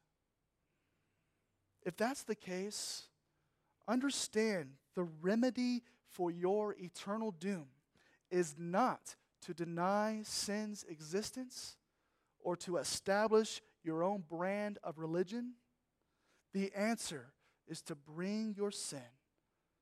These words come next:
to the feet of Jesus, repenting, turning away from your transgressions against this glorious God of light, seeking the forgiveness that is only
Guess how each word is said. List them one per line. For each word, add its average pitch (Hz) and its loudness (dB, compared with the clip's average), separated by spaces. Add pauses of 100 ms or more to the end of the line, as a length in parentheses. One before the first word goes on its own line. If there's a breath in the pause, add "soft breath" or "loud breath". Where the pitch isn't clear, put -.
(960)
to - -20
the 151 -12
feet 185 -4
of 170 4
Jesus, - -12 (1000)
repenting, 170 -4 (840)
turning 190 -2
away 190 2
from 180 -6
your 180 2
transgressions 175 -4 (480)
against 190 0
this 170 -4
glorious 180 6
God 185 2
of 160 0
light, 160 -4 (640)
seeking 220 2
the 196 8
forgiveness 202 4 (260 loud breath)
that 202 12
is 196 8
only 240 6